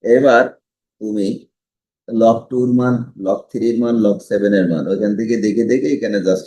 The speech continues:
বসাই দাও, দিয়ে যোগ করো, করলে কাজ শেষ। বুঝতে পেরেছো কথা?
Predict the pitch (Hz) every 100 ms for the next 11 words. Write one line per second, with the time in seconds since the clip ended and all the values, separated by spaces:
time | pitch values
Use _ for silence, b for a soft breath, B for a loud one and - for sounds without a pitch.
0 | 82 87 113 107 131 139 98 98 117 123
1 | 101 101 - 113 156 139 101 101 131 -
2 | 90 92 - - 123 104 - _ _ _
3 | _ _ _ - 104 - 135 143 143 156
4 | 147 143 156